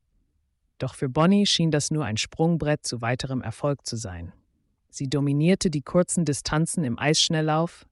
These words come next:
in den späten achtziger und frühen neunziger Jahren. Was Bonnie so besonders machte, war ihre beeindruckende Technik und ihre Entschlossenheit. Sie war unglaublich fokussiert und arbeitete hart an ihrer Form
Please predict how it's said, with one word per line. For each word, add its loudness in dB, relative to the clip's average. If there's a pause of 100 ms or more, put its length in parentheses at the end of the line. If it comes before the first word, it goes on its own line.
in -4
den -4
späten 0
achtziger -2
und -6
frühen -2
neunziger -2
Jahren. -8 (640)
Was -4
Bonnie 2
so 0
besonders 2
machte, -2 (120)
war -4
ihre -6
beeindruckende -2
Technik -6
und -10
ihre -8
Entschlossenheit. -6 (560)
Sie -10
war -4 (160)
unglaublich 2
fokussiert -2
und -8
arbeitete -2
hart 0
an -4
ihrer -8
Form -6